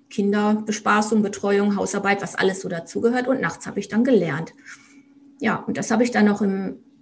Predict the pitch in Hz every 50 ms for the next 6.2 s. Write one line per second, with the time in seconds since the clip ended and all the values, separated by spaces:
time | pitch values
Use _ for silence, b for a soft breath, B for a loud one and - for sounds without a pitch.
0 | - - 185 185 208 208 - - - 226 214 208 208 208 202 - - 196 185 -
1 | 202 190 190 - - - 175 - - - 202 240 359 - - - - - - -
2 | - 190 180 170 170 170 - 240 214 214 - 247 233 - - 269 262 - 254 254
3 | 254 240 247 240 247 247 269 262 254 - 196 196 190 - - - 196 - - -
4 | - 202 185 170 175 196 220 233 277 254 247 247 254 233 214 220 220 233 240 -
5 | 208 196 202 220 - - 196 208 226 233 220 202 190 - - - _ - 175 185
6 | 185 185 185 -